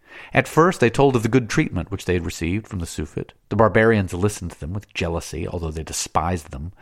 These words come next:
And then, at the first words of reproach, the cowards fell into a passion.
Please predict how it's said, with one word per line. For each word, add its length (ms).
And 180
then, 460
at 140
the 80
first 400
words 320
of 100
reproach, 800
the 80
cowards 720
fell 320
into 180
a 60
passion. 600